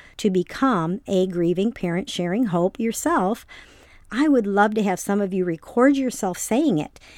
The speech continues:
and I am going to use some of you at the end of the podcast. So you can introduce yourself, say who you are the mom or dad of,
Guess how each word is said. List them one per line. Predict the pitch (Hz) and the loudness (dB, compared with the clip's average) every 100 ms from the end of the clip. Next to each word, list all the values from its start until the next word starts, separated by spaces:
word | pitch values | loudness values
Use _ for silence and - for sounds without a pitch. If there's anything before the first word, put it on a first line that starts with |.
| - - | -20 -8
and | 196 185 180 - | -4 -2 -4 -6
I | - 196 233 - | -4 0 0 0
am | 208 | -2
going | 180 190 196 190 | 0 0 -2 -2
to | - | -4
use | 202 190 190 | -2 0 -2
some | - 190 180 | -2 -4 -2
of | 165 165 | -4 -8
you | 165 202 233 165 - - - - | -6 -2 -2 -2 -6 -14 -20 -10
at | 196 180 | -6 -4
the | 180 - | -6 -4
end | 175 165 | -4 -4
of | 160 | -6
the | |
podcast. | 170 - 180 175 - 170 - - - - - | -10 -8 -6 -6 -8 -10 -10 -16 -20 -20 -20
So | - - 208 190 185 - | -10 0 4 6 4 0
you | 202 | -6
can | 196 196 | -4 -2
introduce | 190 185 175 233 - | -2 -2 -2 -2 0
yourself, | 269 254 247 240 330 - - _ _ _ _ - - - | -2 0 0 0 -2 -8 -20 _ _ _ _ -20 -20 -12
say | - 214 202 | -2 2 2
who | 160 208 | 2 0
you | 220 220 220 | 2 2 4
are | 202 | 4
the | 185 | 2
mom | 180 180 180 175 | 2 0 0 -2
or | |
dad | 160 170 170 | -2 0 0
of, | 196 277 | 2 0